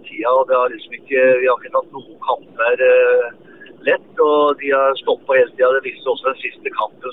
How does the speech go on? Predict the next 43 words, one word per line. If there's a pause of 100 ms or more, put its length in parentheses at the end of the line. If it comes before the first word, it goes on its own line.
som,
eh,
hvor
vi
ikke
hadde
noe
å
spille
for,
og
vi (680)
vant
sju
null, (100)
men
selv
på
fire (100)
fem
null (100)
så
var
det
liksom
bånn
gass, (160)
og
det
var,
eh, (800)
det, (240)
det
har
vært (100)
veldig
bra. (200)
Og
det
var
jo
også
moro